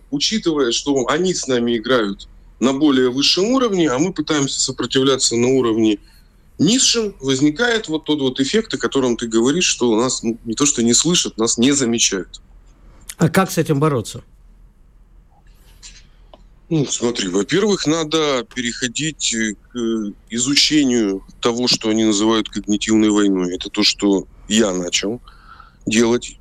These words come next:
Speaker 1: э, ну, на, на личном уровне. Э, то есть надо, чтобы технологию противника сначала ж нужно разобрать до винтиков,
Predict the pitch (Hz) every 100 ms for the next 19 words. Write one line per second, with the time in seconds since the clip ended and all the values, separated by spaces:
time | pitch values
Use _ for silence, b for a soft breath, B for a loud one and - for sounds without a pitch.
0 | - 95 98 104 123 110 107 107 151 208
1 | - 143 117 107 98 92 90 85 95 95
2 | - 120 123 135 139 - 120 113 - -
3 | 135 156 165 165 139 - 151 135 120 -
4 | - 113 131 120 - 127 120 117 120 127
5 | 120 131 - 127 202 254 - - -